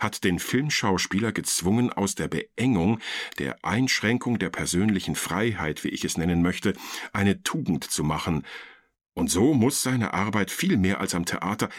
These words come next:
immer eine gebändigte, eine beherrschte Leistung sein, deren Kraft eben darum suggestiv und unmittelbar wirkt.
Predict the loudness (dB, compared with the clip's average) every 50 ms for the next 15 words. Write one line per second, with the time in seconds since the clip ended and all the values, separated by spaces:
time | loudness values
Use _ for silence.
0 | -6 _ 0 2 2 0 0 0 0 0 0 0 0 0 0 2 2 2 2 2
1 | 0 -2 -4 -6 -8 -8 -8 -10 _ _ _ _ _ _ _ _ _ _ _ _
2 | _ _ _ -10 -8 -8 -8 -6 -6 -4 -2 -2 -2 -2 -2 -2 -2 -2 -6 -10
3 | -12 -12 -10 -8 -8 -6 -4 -6 -4 -4 -4 -4 -4 -4 -4 -4 -4 -6 -6 -8
4 | -12 -14 -14 -14 -16 -20 -16 _ -8 -8 -6 -6 -6 -6 -6 -4 -2 0 0 0
5 | -2 -2 -8 -6 -4 -4 -2 0 -2 -2 0 0 0 0 0 2 0 0 2 0
6 | 0 0 0 -2 -2 -4 -2 -2 -2 -2 -2 -4 -4 0 0 0 0 -2 -2 0
7 | 0 2 2 0 -2 -4 -6 -6 -6 -8 -8 -8 -8 -10 -10 -10 -12 -12 -10 -12
8 | -12 -12 _